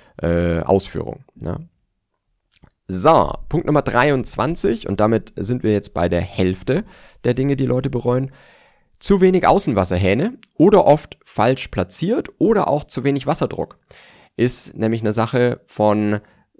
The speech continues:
verschiedenen Themen. Also einmal klar die Platzierung und die Anzahl. Einfach mal gedanklich vorstellen, wo brauche ich denn überhaupt Wasser? Will ich das vorne auch, um in der Garage mal irgendwas machen zu können? Oder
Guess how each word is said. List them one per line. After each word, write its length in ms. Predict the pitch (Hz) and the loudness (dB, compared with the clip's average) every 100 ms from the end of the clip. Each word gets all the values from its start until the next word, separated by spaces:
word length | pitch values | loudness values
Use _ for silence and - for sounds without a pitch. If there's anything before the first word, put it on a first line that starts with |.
| _ 50 50 - | _ -18 -16 -6
verschiedenen 480 | 117 104 151 127 | -2 0 2 0
Themen. 400 | 120 135 151 147 | 0 0 0 -2
Also 180 | - 101 | -2 -2
einmal 420 | - 107 123 117 | 0 2 2 2
klar 220 | 110 104 107 | 2 -2 -2
die 60 | |
Platzierung 560 | 92 92 - 135 120 110 | -4 -6 -6 -6 -4 -4
und 120 | 90 | -4
die 100 | 92 | -4
Anzahl. 680 | 131 143 - 123 127 127 - | -4 -4 -2 0 0 -2 -6
Einfach 260 | - 101 101 | -6 -4 -2
mal 340 | 98 98 98 | 0 0 -2
gedanklich 600 | - 107 98 104 98 - - | -4 -4 -2 -2 -6 -8 -12
vorstellen, 560 | - 107 - 101 98 | -2 -2 0 -2 0
wo 100 | 104 | 0
brauche 300 | 117 95 117 | 2 2 0
ich 80 | 135 | -2
denn 120 | 107 | -8
überhaupt 560 | - 107 107 107 - - | -4 -2 -2 -4 -6 -20
Wasser? 500 | - 110 110 120 110 | -4 -2 0 0 0
Will 100 | 95 | -2
ich 80 | 92 | -6
das 140 | 92 | -10
vorne 380 | - 107 110 101 | -8 -6 -4 -2
auch, 220 | 73 95 | -2 -4
um 320 | - 92 92 92 | -6 -8 -8 -6
in 100 | 92 | -8
der 100 | 90 | -6
Garage 420 | 87 113 120 110 | -4 -2 -2 -2
mal 160 | 104 | -4
irgendwas 300 | - 101 98 | -4 -6 -6
machen 240 | 110 95 92 | -8 -10 -12
zu 120 | - | -12
können? 280 | - 95 95 | -8 -6 -6
Oder 400 | 87 95 90 | -6 -4 -2